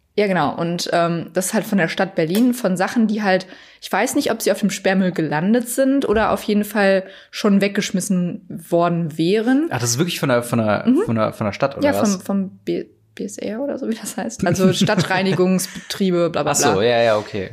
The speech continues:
Speaker 1: Und,
Speaker 2: Ja, das ist auf jeden
Speaker 1: ähm,
Speaker 2: Fall praktisch.
Speaker 1: Genau, und die haben halt so Möbel, die man nochmal aufbereiten kann,
Speaker 2: Mhm.
Speaker 1: beziehungsweise die einfach noch gut erhalten sind,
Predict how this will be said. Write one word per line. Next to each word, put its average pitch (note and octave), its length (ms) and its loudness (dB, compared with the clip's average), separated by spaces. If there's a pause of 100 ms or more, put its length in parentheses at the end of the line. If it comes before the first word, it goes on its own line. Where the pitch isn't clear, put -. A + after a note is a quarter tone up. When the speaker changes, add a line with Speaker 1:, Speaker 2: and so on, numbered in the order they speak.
Speaker 1:
Und, F#3 120 2
Speaker 2:
Ja, E3+ 140 4
das F3+ 180 -2
ist - 120 0
auf F#3 100 -2
jeden F3+ 120 -2
Speaker 1:
ähm, F3 60 -6
Speaker 2:
Fall F3+ 80 -12
praktisch. - 600 -14
Speaker 1:
Genau, A#3+ 340 2
und F#3+ 200 0
die A3+ 100 0
haben A3 220 2
halt F#3+ 180 2
so - 80 -6
Möbel, G3+ 680 2
die G3 140 0
man F3+ 380 0
nochmal F3+ 260 -2
aufbereiten A3 640 0
kann, C4 400 2
Speaker 2:
Mhm. C4 60 4
Speaker 1:
beziehungsweise F3+ 640 -2
die D3+ 160 -4
einfach D3+ 280 -4
noch D3 180 -12
gut F3 220 -6
erhalten D#3+ 480 -4
sind, A#3 240 2